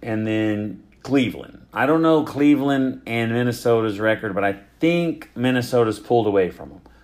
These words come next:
But let's just look at the wild card real quick before we go. Oakland is two games up.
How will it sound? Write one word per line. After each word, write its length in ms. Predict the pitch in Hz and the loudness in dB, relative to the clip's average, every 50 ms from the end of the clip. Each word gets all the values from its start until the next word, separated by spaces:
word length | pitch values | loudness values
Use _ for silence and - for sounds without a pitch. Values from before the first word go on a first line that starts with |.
| _ _ - | _ _ 0
But 160 | - 131 151 | 2 2 4
let's 220 | 196 233 - - - | 4 4 2 2 -4
just 160 | 175 - - | -6 -2 -2
look 140 | 185 151 170 | 0 0 0
at 80 | - | 0
the 60 | 135 | 0
wild 360 | 120 123 131 120 117 117 107 - | 2 2 4 4 2 0 0 -2
card 300 | 110 107 104 104 98 95 | -2 -2 0 0 0 -2
real 120 | 101 98 | -4 -4
quick 280 | 98 - 110 107 92 95 | -4 -4 -4 -4 -4 -6
before 200 | 92 - 104 98 | -10 -8 -6 -6
we 100 | 92 90 | -6 -8
go. 140 | 85 - - - _ _ _ _ _ _ _ _ _ _ _ _ - - | -10 -14 -16 -20 _ _ _ _ _ _ _ _ _ _ _ _ -2 2
Oakland 420 | 127 165 202 202 - 233 220 202 | 4 4 4 2 0 -2 0 2
is 360 | 180 160 127 - - - _ _ _ _ _ _ _ _ _ _ _ _ _ _ _ _ _ _ _ _ _ _ _ | 2 0 0 -4 -10 -16 _ _ _ _ _ _ _ _ _ _ _ _ _ _ _ _ _ _ _ _ _ _ _
two 240 | - - 185 196 202 | -4 -2 0 0 2
games 380 | 165 175 170 165 156 147 117 120 | 2 2 4 4 2 2 0 0
up. 320 | 104 87 - - - | -2 -4 -4 -8 -16